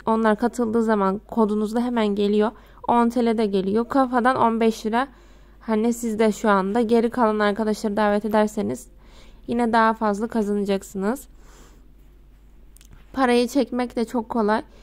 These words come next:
İsterseniz dijital kartla arkadaşlar. İnternetten alışveriş yapma şansınız oluyor ücretsiz olarak.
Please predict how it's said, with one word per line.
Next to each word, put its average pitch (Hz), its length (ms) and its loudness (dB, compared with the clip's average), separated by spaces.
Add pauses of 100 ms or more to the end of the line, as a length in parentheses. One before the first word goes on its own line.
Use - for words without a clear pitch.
(420)
İsterseniz 254 680 0
dijital 233 460 0
kartla 220 360 0
arkadaşlar. 208 720 0 (4000)
İnternetten 226 640 0
alışveriş 208 540 -2
yapma 208 240 -2 (200)
şansınız 196 480 0
oluyor 190 400 0
ücretsiz 196 540 -2
olarak. 196 320 0